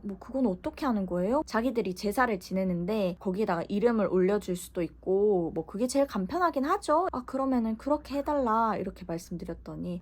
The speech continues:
"아, 그러면 칠십칠만 원이요." 이렇게 이야기를 하시는 거예요. 그 제사 지내는데 칠십칠만 원이래요.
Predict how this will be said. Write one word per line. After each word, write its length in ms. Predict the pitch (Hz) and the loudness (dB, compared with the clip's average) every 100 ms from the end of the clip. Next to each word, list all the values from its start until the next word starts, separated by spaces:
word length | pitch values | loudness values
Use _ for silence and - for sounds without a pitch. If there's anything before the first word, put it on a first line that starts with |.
| - | -2
"아, 240 | 180 196 196 | 0 0 -4
그러면 640 | 208 226 208 233 233 214 - - - | -2 0 2 2 2 0 -10 -20 -10
칠십칠만 840 | 339 330 - - - 330 330 330 | -6 -4 -6 -8 -6 -2 0 0
원이요." 480 | 233 180 170 185 220 - - - - - | 0 -2 -2 -4 -4 -10 -20 -20 -20 -14
이렇게 400 | 196 - - 190 | -12 -12 -20 -16
이야기를 300 | 185 - 190 | -14 -12 -12
하시는 400 | 196 - 233 220 | -12 -10 -6 -6
거예요. 440 | 196 185 185 226 214 - | -8 -10 -8 -8 -10 -10
그 160 | 185 | -10
제사 320 | 180 185 202 196 | -6 -6 -6 -8
지내는데 680 | 180 180 175 175 233 220 - - - | -6 -4 -2 -4 -4 -8 -12 -20 -20
칠십칠만 800 | - 226 220 220 - 240 240 220 | -10 -10 -10 -14 -10 -6 -4 -4
원이래요. 380 | 180 180 185 | -8 -10 -12